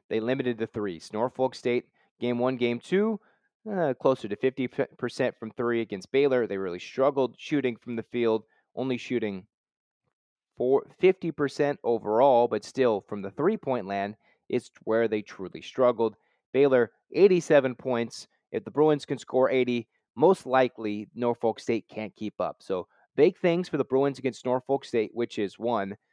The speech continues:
see which freshman wants to step up. I wanna see Bona have a nice physical game down low in the paint, score double figures, get that double-double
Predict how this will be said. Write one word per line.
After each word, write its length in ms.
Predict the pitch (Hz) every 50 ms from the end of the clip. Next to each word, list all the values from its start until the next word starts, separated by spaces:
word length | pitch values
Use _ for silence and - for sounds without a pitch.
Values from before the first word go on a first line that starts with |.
| _ _ _ _ _
see 420 | _ - - - 175 196 214 220 226
which 280 | 202 165 175 170 -
freshman 380 | - - 151 143 - - 147 135
wants 200 | 127 120 120 -
to 40 | -
step 200 | - - 107 - -
up. 100 | - -
I 60 | 98
wanna 180 | 113 147 190 202
see 160 | - - 160
Bona 500 | 120 104 - 165 151 160 143 123 110 104 _ _ _ -
have 100 | 120 113
a 40 | 123
nice 260 | 123 135 151 - - _ -
physical 360 | 160 156 143 135 - 127 123
game 400 | 104 104 131 139 139 123 113 101
down 320 | - 120 120 123 123 120
low 160 | 120 123 123
in 60 | 120 110
the 60 | 104
paint, 340 | - 135 156 151 127 101 _ _ _ _ _ _ _
score 320 | _ - - - 233 262
double 260 | 208 180 151 123 123 117
figures, 480 | - - 110 101 98 101 95 - - - - 117
get 160 | 147 196 -
that 200 | - 175 139 113
double-double 640 | 110 135 127 117 110 101 - 107 101 92 98 92 90